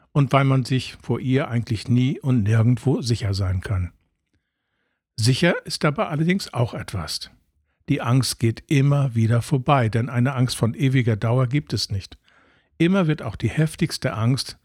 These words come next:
sich wieder verabschieden, mitunter nach Minuten, mitunter auch erst nach Stunden. Aber immer und ausnahmslos ist es irgendwann vorbei mit der Angst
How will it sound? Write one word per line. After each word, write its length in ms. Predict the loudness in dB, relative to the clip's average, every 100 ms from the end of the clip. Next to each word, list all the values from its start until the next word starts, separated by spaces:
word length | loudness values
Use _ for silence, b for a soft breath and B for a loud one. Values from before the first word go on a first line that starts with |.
| b b
sich 240 | -6 -2 0
wieder 180 | 0
verabschieden, 640 | 0 -2 -4 -2 -2 0 -2
mitunter 380 | -2 0 0 2
nach 220 | 0 0
Minuten, 520 | -2 0 2 2 0 -2 B B B
mitunter 400 | -4 -2 -2 -2
auch 60 | -2
erst 280 | -4 -2 -4
nach 120 | -4
Stunden. 540 | -2 0 0 -4 -8 -10 b b b b
Aber 320 | -2 -2 -2 0
immer 220 | 2 2
und 160 | 0 -2
ausnahmslos 840 | -2 0 0 0 0 0 0 -2
ist 200 | -4 -2
es 160 | -4 0
irgendwann 520 | 0 2 0 0 -2
vorbei 380 | -2 0 2 2
mit 160 | 2
der 120 | -2 -2
Angst 360 | -2 -2 -6